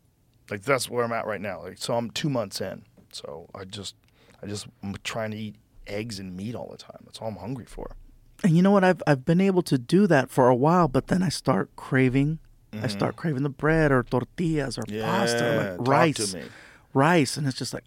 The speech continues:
Speaker 2: oh.
Speaker 1: The problem is Mexican food is so fucking
Speaker 2: Oh, yes, it is.
Speaker 1: delicious.
Speaker 2: It is amazing.
Speaker 1: It's so fucking delicious, bro. I, I love me a Mexican restaurant,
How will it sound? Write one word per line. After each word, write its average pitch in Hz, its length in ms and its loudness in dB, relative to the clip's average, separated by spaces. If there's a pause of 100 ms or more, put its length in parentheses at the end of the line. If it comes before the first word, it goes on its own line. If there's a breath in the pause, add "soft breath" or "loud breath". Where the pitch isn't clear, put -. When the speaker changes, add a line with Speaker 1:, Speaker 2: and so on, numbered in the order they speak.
Speaker 2:
oh. 180 300 2
Speaker 1:
The - 40 -2
problem 120 400 -6
is 73 160 -10
Mexican 95 460 -12
food 71 240 -12
is 65 100 -14
so 78 140 -14
fucking - 260 -8
Speaker 2:
Oh, - 40 4
yes, 240 300 6
it 196 120 8
is. 190 220 8
Speaker 1:
delicious. - 460 -4
Speaker 2:
It 131 140 2
is 123 140 0
amazing. 131 340 -8
Speaker 1:
It's 92 120 -8
so 120 280 -2
fucking 104 540 -6
delicious, - 920 -6 (680)
bro. 78 420 -10 (1040)
I, 104 120 -2
I 117 240 0
love 107 400 0
me 95 500 -2
a 78 180 -6
Mexican 98 600 -10
restaurant, 92 580 -8